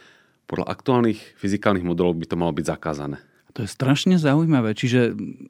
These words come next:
Speaker 2: tmavá hmota, tmavá energia, zdá sa, nie sú?
Speaker 1: Tmavá energia tam vôbec netušíme, že čo by, či môže, nemôže, ako by fungovala, tam v podstate tápeme. Pri tmavej hmote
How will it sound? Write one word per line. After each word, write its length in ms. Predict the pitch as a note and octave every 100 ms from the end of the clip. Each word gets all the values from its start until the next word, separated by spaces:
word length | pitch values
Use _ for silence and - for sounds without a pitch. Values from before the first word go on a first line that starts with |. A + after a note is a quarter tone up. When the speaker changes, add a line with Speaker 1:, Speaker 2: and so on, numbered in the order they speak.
| _ _ _ -
Speaker 2:
tmavá 480 | B2 B2 C3 D3 D3
hmota, 320 | C3 B2+ C3
tmavá 320 | - C3 C3 B2+
energia, 560 | C3 B2 A#2+ B2+ B2 - _
zdá 160 | B2 A#2
sa, 160 | A2 C3
nie 240 | A2+ G2 -
sú? 240 | - G#3+ - _
Speaker 1:
Tmavá 400 | _ A2 A#2 D#3
energia 480 | D3 C3+ A#2+ A2 A2
tam 160 | A2 F#2+
vôbec 240 | D#2+ F2
netušíme, 720 | F#2 F#2 G#2 - A2+ B2 C3
že 80 | G2+
čo 160 | F#2+ G#2+
by, 160 | A2+
či 240 | - A2 - -
môže, 560 | - G2+ G#2 A#2 A2 G2
nemôže, 480 | F#2+ G2+ G2+ G2 F#2+
ako 320 | - G2 G#2
by 60 | F#2+
fungovala, 480 | - E2 D#2+ F2+ G2+
tam 240 | F#2 F2
v 80 | -
podstate 320 | F#2 - G2
tápeme. 480 | - D2+ G2 A#2 B2+ - - - -
Pri 160 | G2
tmavej 480 | - F2+ G2 B2 D3
hmote 560 | B2 A#2+ - A#2+ G#2+